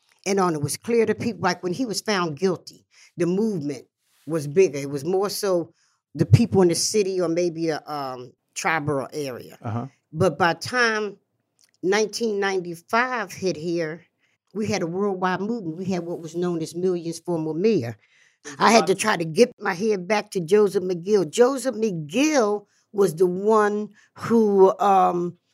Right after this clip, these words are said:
Speaker 1: was part of the training of Ron Castile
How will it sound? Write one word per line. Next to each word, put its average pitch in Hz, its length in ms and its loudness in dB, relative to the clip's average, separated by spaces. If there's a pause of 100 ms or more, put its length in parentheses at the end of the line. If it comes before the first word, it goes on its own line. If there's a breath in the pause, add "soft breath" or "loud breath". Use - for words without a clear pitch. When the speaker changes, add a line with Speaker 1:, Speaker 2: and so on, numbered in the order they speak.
(100)
Speaker 1:
was 170 180 -8
part 226 280 0
of 196 100 -2
the 175 80 -2
training 190 720 -2 (240)
of 196 220 -6 (800)
Ron 208 360 -2
Castile 202 1000 -4